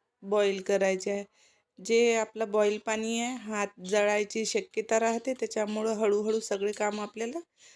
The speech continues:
करायचे आहे आणि दहा मिनिटापर्यंतच त्याला उकळी घालायची आहे.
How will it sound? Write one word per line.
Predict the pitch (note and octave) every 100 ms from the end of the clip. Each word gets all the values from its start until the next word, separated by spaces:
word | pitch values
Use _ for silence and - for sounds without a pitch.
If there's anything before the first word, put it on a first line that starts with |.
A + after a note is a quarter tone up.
| _ -
करायचे | A3 G#3 G3 G3
आहे | F#3+
आणि | F#3+ G#3
दहा | G3+ G#3 A3
मिनिटापर्यंतच | G#3 G#3 G3+ G#3+ A3 A3 A3 B3+ -
त्याला | A#3 B3+
उकळी | B3+ - A3+ A3
घालायची | G#3 F#3+ F#3 F#3 F#3+
आहे. | F#3 E3